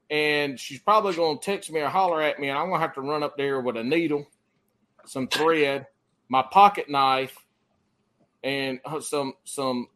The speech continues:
hundred ten proof alcohols, and I'm probably gonna have to needle it out. But, um, we'll see. I, I don't think that's gonna work, but I'm gonna try my best. So I'm gonna have to go do some surgerizing. But get back to Alex Cotton,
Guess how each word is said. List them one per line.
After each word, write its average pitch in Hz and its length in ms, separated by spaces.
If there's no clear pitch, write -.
hundred 180 360
ten 185 240
proof 185 280
alcohols, 123 920
and 123 80
I'm 127 60
probably 160 260
gonna 139 120
have 131 120
to 123 80
needle 120 420
it 110 120
out. 98 280
But, 135 220
um, 120 400
we'll 156 160
see. 143 300
I, 143 160
I 180 100
don't 220 200
think 190 200
that's 165 200
gonna 156 180
work, 156 360
but 131 300
I'm 131 180
gonna 127 200
try 143 260
my 117 160
best. 98 480
So 131 120
I'm 139 120
gonna 160 120
have 151 120
to 139 60
go 147 140
do 139 200
some 120 200
surgerizing. 107 840
But 151 160
get 247 220
back 214 240
to 160 140
Alex 180 540
Cotton, 165 520